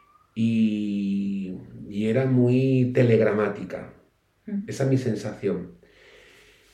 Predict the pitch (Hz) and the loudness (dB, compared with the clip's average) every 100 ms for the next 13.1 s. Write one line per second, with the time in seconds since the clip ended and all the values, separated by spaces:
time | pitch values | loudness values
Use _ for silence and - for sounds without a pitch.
0 | _ _ _ _ _ _ _ 147 135 127 | _ _ _ _ _ _ _ 6 8 8
1 | 135 127 - 123 147 156 - - - - | 4 2 4 6 10 8 6 -4 -16 -20
2 | - 104 123 107 92 - 101 107 113 131 | -10 2 4 4 0 -4 -2 0 2 4
3 | 127 131 127 131 131 139 143 127 113 127 | 6 6 6 4 6 4 4 4 4 6
4 | 127 110 110 107 110 104 107 127 127 110 | 6 6 2 2 2 2 4 6 6 4
5 | 131 131 117 120 120 120 120 113 123 131 | 2 2 2 2 2 4 4 4 4 4
6 | 120 113 110 113 110 104 110 107 110 110 | 4 2 0 0 0 -2 -4 -8 -6 0
7 | 127 101 113 143 117 113 123 123 113 120 | 0 -2 -6 -8 -4 -2 4 4 2 0
8 | 113 - 127 117 107 98 98 107 107 110 | 0 2 0 0 -4 -6 -8 -6 -4 -4
9 | 104 110 131 107 - - - _ - 143 | -4 2 4 4 -2 -12 -20 _ 8 10
10 | 139 135 139 160 175 - - - _ _ | 10 8 6 6 4 0 -10 -20 _ _
11 | - - _ _ _ _ _ - 139 135 | -20 -20 _ _ _ _ _ 2 6 8
12 | 139 139 135 139 139 131 123 107 90 90 | 6 6 4 4 4 4 2 0 -4 -8
13 | - | -14